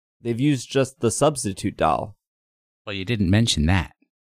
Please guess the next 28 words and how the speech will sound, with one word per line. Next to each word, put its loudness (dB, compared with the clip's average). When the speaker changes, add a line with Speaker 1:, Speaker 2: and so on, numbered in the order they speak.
Speaker 1:
We -2
know 6
now 6
it's 0
a 6
new 2
Pokemon, 0
as 4
it 4
has 2
shown 4
up 2
in 2
Pokemon 2
Go 6
as 4
of -4
yesterday. 2
Speaker 2:
Or -4
maybe 2
they 4
just 0
did 2
that 2
to -6
confuse -2
us -2
all. -10